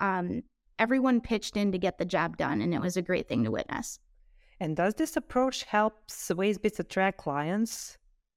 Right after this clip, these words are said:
Speaker 2: I mean, I
Speaker 1: Yeah,
Speaker 2: think it does.
Speaker 1: like, <laughs> yeah, it, it does. I think that's the biggest part is the fact that we're able to, and willing to have a conversation. We're way
Speaker 2: Mm-hmm.
Speaker 1: beyond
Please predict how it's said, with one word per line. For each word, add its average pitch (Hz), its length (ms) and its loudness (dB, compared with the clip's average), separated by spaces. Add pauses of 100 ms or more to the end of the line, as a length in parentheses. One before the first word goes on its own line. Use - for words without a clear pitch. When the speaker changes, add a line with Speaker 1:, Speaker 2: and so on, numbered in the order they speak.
(480)
Speaker 2:
I 170 40 -4
mean, 175 200 0
I 180 140 0
Speaker 1:
Yeah, 240 240 4
Speaker 2:
think 190 160 -2
it - 20 0
does. 185 220 4
Speaker 1:
like, 277 340 0
<laughs> - 840 -4
yeah, 302 280 -2 (280)
it, 294 200 0
it 240 180 0
does. 269 260 6
I 233 140 6
think 262 260 2
that's 214 260 4
the 277 100 0
biggest 233 360 2
part 247 220 4
is 233 140 0
the 214 120 -2
fact 226 360 4
that 247 100 2
we're 214 160 2
able 220 300 4
to, - 120 0
and 214 180 2
willing 233 280 4
to 214 80 0
have 202 200 2
a 196 60 0
conversation. 190 840 -2 (540)
We're 254 260 2
way 240 300 4
Speaker 2:
Mm-hmm. 240 80 0
Speaker 1:
beyond 208 440 2